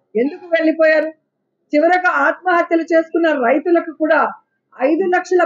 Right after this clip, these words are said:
పరిహారాన్ని కూడా ఇవ్వకుండా ఎగ్గొట్టిన దరిద్రపు ముఖ్యమంత్రి ఎవరైనా ఉన్నారంటే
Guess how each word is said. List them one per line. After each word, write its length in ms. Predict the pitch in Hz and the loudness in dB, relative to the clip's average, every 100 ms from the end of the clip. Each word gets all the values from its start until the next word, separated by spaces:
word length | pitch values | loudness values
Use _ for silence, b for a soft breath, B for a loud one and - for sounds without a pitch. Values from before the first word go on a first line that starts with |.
| 269 | 0
పరిహారాన్ని 640 | 247 302 320 349 339 330 | 2 2 2 2 2 0
కూడా 200 | 320 320 | 0 2
ఇవ్వకుండా 580 | 294 262 294 302 294 294 240 - _ - 208 | 2 2 0 0 0 0 -2 -8 _ -6 -4
ఎగ్గొట్టిన 480 | 247 240 330 339 339 | -2 -4 -6 -2 -2
దరిద్రపు 760 | 294 233 247 311 311 349 349 339 | 0 0 2 0 0 0 2 2
ముఖ్యమంత్రి 600 | 302 294 311 311 311 294 | 2 2 2 0 0 0
ఎవరైనా 340 | 277 285 277 262 | 0 0 0 0
ఉన్నారంటే 600 | 254 285 302 277 277 | 0 2 2 2 2